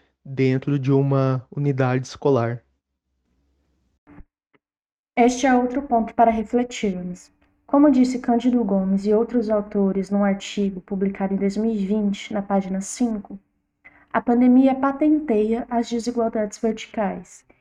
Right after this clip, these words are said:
Speaker 2: enquanto situa as pessoas na horizontalidade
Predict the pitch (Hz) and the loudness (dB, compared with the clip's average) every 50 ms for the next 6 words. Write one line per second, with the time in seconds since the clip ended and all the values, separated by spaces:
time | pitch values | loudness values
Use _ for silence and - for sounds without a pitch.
0 | _ _ _ - 220 202 - 214 208 202 202 - - 285 285 - - 220 214 208 | _ _ _ -6 -6 -4 0 0 0 0 0 -2 -4 -6 -6 -4 -4 -2 -2 -2
1 | 208 214 - - 220 202 - - 226 202 - - 214 202 202 196 196 196 202 202 | -4 -4 -6 -6 -6 -6 -6 -8 -8 -6 -4 -2 0 2 2 2 2 2 2 2
2 | 196 202 214 240 254 254 254 269 262 254 254 233 240 226 214 196 190 185 190 196 | 2 2 2 0 0 0 0 -2 -2 -2 -2 -4 -4 -4 -4 -4 -2 -2 -2 -2
3 | 202 190 196 214 | -2 -4 -4 -8